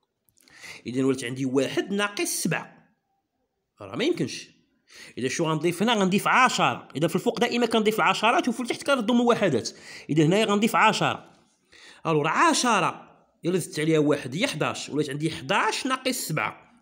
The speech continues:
اذا سبعة، تمانية، تسعود، عشرة، حداش. اذا هي أربعة. ندير هنا أربعة.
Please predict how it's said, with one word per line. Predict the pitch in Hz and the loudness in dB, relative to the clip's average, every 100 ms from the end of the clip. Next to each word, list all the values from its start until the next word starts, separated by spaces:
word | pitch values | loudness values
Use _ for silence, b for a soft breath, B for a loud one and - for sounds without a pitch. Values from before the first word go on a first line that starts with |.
| - | -10
اذا | 120 | -8
سبعة، | 113 - 117 196 214 B B B _ | -8 -6 -4 -2 -4 B B B _
تمانية، | - 135 120 147 208 - | -8 -4 -2 -2 -4 -8
تسعود، | - - 156 202 127 | -16 -8 -4 -4 -4
عشرة، | 127 - 214 - | -8 -6 -6 -6
حداش. | - 117 104 | -10 -10 -10
اذا | 135 151 | -6 -2
هي | 185 | 2
أربعة. | 233 165 104 - - _ _ _ _ _ _ | 2 2 -2 -8 -20 _ _ _ _ _ _
ندير | 104 135 | -4 0
هنا | 170 | 2
أربعة. | 190 107 - - | 2 0 -6 -20